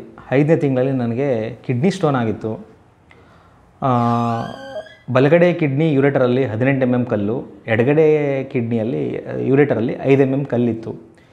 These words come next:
ಈ ವಿಚಾರವಾಗಿ, ಆ, ನಮ್ಮ ಸ್ನೇಹಿತರು ಮತ್ತು ಕೆಲವು ತಜ್ಞ ವೈದ್ಯರು ಮೈಸೂರಿನ ಸಿಗ್ಮಾ ಆಸ್ಪತ್ರೆಯಲ್ಲಿರುವ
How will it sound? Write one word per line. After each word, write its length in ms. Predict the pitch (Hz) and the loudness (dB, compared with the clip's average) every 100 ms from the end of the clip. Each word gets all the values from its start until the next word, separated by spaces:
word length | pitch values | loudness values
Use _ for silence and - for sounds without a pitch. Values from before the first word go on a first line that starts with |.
| _ _ _ _ | _ _ _ _
ಈ 200 | 139 202 | 2 4
ವಿಚಾರವಾಗಿ, 1000 | 190 175 165 160 143 120 135 147 - - 113 131 | 4 6 6 6 4 2 0 -2 -6 -14 -12 -4
ಆ, 60 | 135 131 127 123 123 127 127 - - - 113 | 0 2 2 0 -2 -4 -8 -14 -20 -14 -6
ನಮ್ಮ 200 | 143 131 | -2 -2
ಸ್ನೇಹಿತರು 560 | 127 143 143 139 143 135 | -2 0 0 2 2 2
ಮತ್ತು 240 | 123 127 | 0 -2
ಕೆಲವು 600 | 135 123 123 120 117 117 | 2 4 4 4 0 2
ತಜ್ಞ 220 | 120 120 | 2 4
ವೈದ್ಯರು 800 | 139 117 113 120 147 120 117 - - - - - - - - | 2 2 2 0 -2 -2 -6 -10 -20 -20 -20 -20 -20 -20 -4
ಮೈಸೂರಿನ 680 | 131 147 165 170 156 156 143 | 4 4 4 2 2 2 0
ಸಿಗ್ಮಾ 360 | 131 139 127 151 | 0 0 2 4
ಆಸ್ಪತ್ರೆಯಲ್ಲಿರುವ 1040 | 143 - 139 127 127 127 117 147 120 113 | 4 2 -2 0 2 2 2 2 2 -2